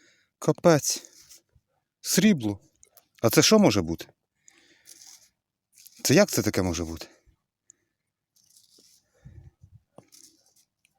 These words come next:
Друге срібло. Це ж, це якийсь... Це реально якийсь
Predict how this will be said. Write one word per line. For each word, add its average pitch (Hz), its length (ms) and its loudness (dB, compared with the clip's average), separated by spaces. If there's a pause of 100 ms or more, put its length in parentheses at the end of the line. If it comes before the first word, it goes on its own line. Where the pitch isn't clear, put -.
(240)
Друге 196 280 6
срібло. 107 380 2
Це 143 180 2
ж, 117 140 -4
це - 120 0
якийсь... 156 320 0 (840)
Це 135 180 2
реально 156 320 6
якийсь 113 360 0